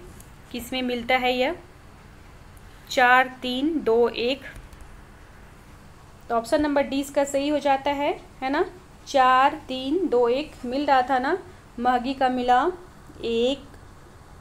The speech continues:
यानी डी का एक देखें यहाँ पे। फिर कुमाऊनी जो है, यह पहाड़ी हिंदी है, तो सी का दो, सी का दो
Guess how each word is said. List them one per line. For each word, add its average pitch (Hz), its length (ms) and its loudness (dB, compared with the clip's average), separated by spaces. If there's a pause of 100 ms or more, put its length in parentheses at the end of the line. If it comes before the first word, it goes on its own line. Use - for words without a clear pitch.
(400)
यानी 226 280 -4
डी 233 200 -6
का 247 160 0
एक 247 400 -2
देखें 233 320 -6
यहाँ 254 260 -4
पे। 294 140 -2 (180)
फिर 247 160 -6
कुमाऊनी 247 540 -2
जो 285 140 -4
है, 269 220 0
यह 262 100 -2
पहाड़ी 240 380 0
हिंदी 262 340 -4
है, 269 280 -4
तो 269 140 -6
सी 254 300 -10
का 247 240 0
दो, 240 480 0 (100)
सी 240 300 -12 (100)
का 233 160 2
दो 240 400 0